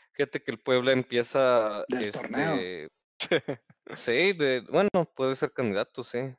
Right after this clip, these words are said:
Speaker 1: Eh, pero el, el Puebla, o sea, empieza perdiendo dos a cero. Eh, se van al, al vestidor medio tiempo uno cero abajo.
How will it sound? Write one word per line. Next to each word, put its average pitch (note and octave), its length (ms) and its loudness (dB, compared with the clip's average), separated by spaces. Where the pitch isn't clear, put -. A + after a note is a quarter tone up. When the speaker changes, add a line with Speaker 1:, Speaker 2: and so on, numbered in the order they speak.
Speaker 1:
Eh, F#2+ 380 0
pero G2+ 440 0
el, B2 300 0
el B2 180 2
Puebla, C#3 480 4
o A2 100 -2
sea, B2 140 0
empieza B2 380 0
perdiendo A#2 680 2
dos B2+ 280 -2
a C#3 40 0
cero. B2 400 4
Eh, G#2+ 580 0
se - 160 0
van C3 240 4
al, B2 400 0
al A2+ 160 -2
vestidor A2+ 320 2
medio A#2 240 4
tiempo A2+ 680 -2
uno A#2 240 -2
cero A2 300 0
abajo. G#2 480 -4